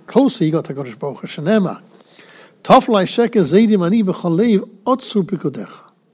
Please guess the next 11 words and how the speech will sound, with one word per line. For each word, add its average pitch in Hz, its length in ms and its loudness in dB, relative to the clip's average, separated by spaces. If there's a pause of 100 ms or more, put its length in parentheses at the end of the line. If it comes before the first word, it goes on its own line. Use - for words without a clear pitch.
(2250)
David 247 320 4
said 247 200 4
he 202 80 4
had 185 140 4
tremendous 208 420 -4
tsar 269 460 -4
from 160 160 -10
those 156 180 -2
who 170 120 0
were 160 80 2
Leitzanim. 151 500 -6